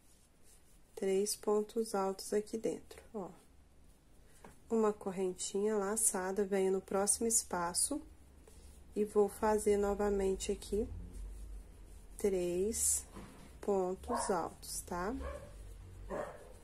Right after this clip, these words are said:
E o nosso quadradinho vai ficando assim, ó. Uma correntinha de separação, venho no próximo cantinho e vou repetir aqui, ó,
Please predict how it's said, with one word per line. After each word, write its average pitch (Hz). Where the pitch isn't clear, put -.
E 196
o 196
nosso 180
quadradinho 190
vai 202
ficando 208
assim, 226
ó. 165
Uma 214
correntinha 185
de 180
separação, 180
venho 190
no 190
próximo 226
cantinho 208
e 202
vou 185
repetir 247
aqui, 269
ó, 160